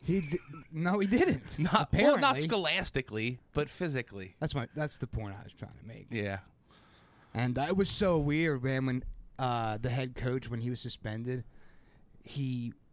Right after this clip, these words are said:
Speaker 1: got, like, three or four of us seniors during the week to go out to dinner. He took the fo-,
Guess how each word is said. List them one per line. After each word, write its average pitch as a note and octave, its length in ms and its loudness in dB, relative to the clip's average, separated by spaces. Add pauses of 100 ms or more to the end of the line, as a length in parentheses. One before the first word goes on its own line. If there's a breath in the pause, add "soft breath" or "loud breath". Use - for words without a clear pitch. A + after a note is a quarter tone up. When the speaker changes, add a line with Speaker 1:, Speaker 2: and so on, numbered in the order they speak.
(120)
Speaker 1:
got, B2+ 240 0
like, B2+ 200 -2
three B2 320 -4
or B2 60 0
four A#2+ 340 -2
of C3+ 100 -4
us C3+ 360 -4 (1160)
seniors B2+ 720 -2 (1000 soft breath)
during C3 300 0
the B2 80 -2
week A#2+ 500 -4 (520)
to C3+ 120 -2
go B2 200 -2
out B2+ 160 -4
to A2+ 80 -6
dinner. A2+ 340 -6
He A#2+ 120 -4
took - 380 -6
the B2 120 -10
fo-, - 240 -14